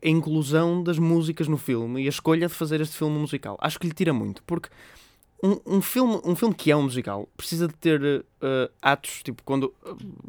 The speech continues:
musical acts, né? Muito fortes e, e visualmente apelativos e que também façam sentido na história, claro, e que também tenham uma letra que faça a história andar para a frente de alguma forma, porque senão tens pausas no filme, tens buracos, ok? Ahm,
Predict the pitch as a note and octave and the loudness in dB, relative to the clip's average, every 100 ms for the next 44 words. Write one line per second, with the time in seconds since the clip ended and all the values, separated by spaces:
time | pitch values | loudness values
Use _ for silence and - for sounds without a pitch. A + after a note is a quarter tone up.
0 | - D3 D#3+ F#3 E3 D3 A#2 B2 - A2+ | -10 0 6 6 6 2 0 -2 -6 -8
1 | - - - - _ - F#3 - A#2 G#2 | -8 -20 -20 -20 _ 2 4 4 2 0
2 | - - _ _ - C3+ B2+ B2+ B2+ C3+ | -4 -16 _ _ -4 0 4 2 2 0
3 | C3 D3+ D#3 D3+ C#3+ A#2+ B2+ A2+ G#2+ - | 2 4 4 2 0 -2 -2 -2 -4 -6
4 | - - _ D#3 C#3+ - D#3 D3 C#3+ A2+ | -18 -20 _ -2 -2 0 2 4 2 0
5 | A#2+ C3+ - - B2+ A#2+ A2+ A2 G2+ A2 | -2 -2 -6 -6 -4 -2 -4 -4 -6 -6
6 | G#2+ G2+ - D3+ - E3 F3+ F3+ D3 D#3+ | -6 -8 -6 -8 -2 2 2 4 4 4
7 | F3+ C#3 C3 C#3+ C#3+ - D#3+ E3+ D3+ C3 | 4 4 2 0 -4 2 4 4 2 2
8 | C3 D3+ E3 D3 - D3+ D3+ C#3+ D3 - | 2 2 2 2 0 0 0 0 -2 -2
9 | G#2 G#2+ F3 - C#3 A#2 D3 - C3+ G#2+ | -2 -2 -4 -4 -4 -2 -4 -2 -4 -2
10 | G#2+ A#2+ B2 G2+ A2+ A#2 C3 A2 - - | -6 -6 -6 -6 -6 -2 -2 -2 -4 -18
11 | - A#2 - - - - _ - D3+ D3+ | -12 -12 -12 -20 -20 -20 _ 2 6 6
12 | D3+ D3+ D3+ | 4 2 -2